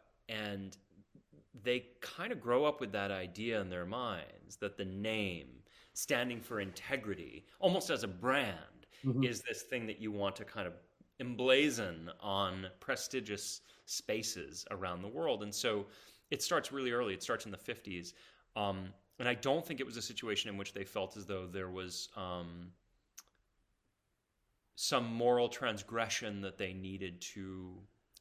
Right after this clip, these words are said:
Speaker 1: expiate. Um, I, to be honest with you, I don't think the Sacklers see it that way today. Uh,
Speaker 2: <laughs>
Speaker 1: but I, but I do think that there was a bit of a, uh, there was a bit of a shell game they were playing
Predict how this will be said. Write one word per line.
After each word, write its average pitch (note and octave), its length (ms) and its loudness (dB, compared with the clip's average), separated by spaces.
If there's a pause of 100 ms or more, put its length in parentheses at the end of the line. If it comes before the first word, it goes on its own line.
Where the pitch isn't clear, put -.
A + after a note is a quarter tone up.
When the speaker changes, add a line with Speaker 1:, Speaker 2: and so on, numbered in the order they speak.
(240)
Speaker 1:
expiate. - 680 -6 (800)
Um, F2+ 440 0 (300)
I, A#2+ 140 4 (220)
to A2 100 -10
be A2 80 2
honest A2 240 2
with G2+ 80 -4
you, F#2+ 80 2
I G2 40 2
don't A2 140 -4
think G2+ 140 -10
the G2+ 60 -10
Sacklers G2 360 -2
see - 140 -4
it F#2+ 100 -4
that E2+ 180 -2
way F#2 140 -4 (100)
today. G#2+ 520 -8 (600)
Uh, G2+ 200 4 (120)
Speaker 2:
<laughs> - 140 -18
Speaker 1:
but C3+ 100 6
I, C3 100 6 (120)
but C#3 100 6
I C3+ 80 6
do D#3 300 2
think C3+ 260 -2
that - 180 -6
there A2 140 2
was G2+ 180 -2
a G#2+ 60 -2
bit A2 220 -2
of G#2 140 -2
a, F#2+ 300 2
uh, F#2 240 -4 (300)
there A2 120 -2
was A2 160 -6
a A2 40 -4
bit C3+ 260 0
of C3 60 -6
a B2 60 -4
shell A2 300 2
game G#2 240 -2
they G2 80 0
were F#2+ 100 -2
playing F#2 560 -4